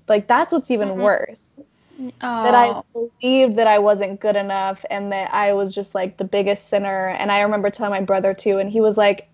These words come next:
Speaker 1: "Are you kidding me?" Like, he laughed and was like, "Shalice, you're the most religious, spiritual person that I know.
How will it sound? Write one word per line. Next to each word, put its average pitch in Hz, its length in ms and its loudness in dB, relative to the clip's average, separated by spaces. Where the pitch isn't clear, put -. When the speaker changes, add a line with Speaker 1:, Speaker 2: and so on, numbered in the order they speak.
Speaker 1:
"Are 226 100 2
you 226 140 2
kidding 196 380 -6
me?" 226 340 -4
Like, 214 120 4
he 302 220 4
laughed 190 480 4
and 214 100 -2
was 214 160 -2
like, 202 200 4
"Shalice, 202 320 2
you're 208 80 0
the 233 80 -4
most 240 400 -2
religious, 214 500 2
spiritual 220 460 2
person 208 300 -4
that 190 80 0
I 185 100 -2
know. 180 580 -6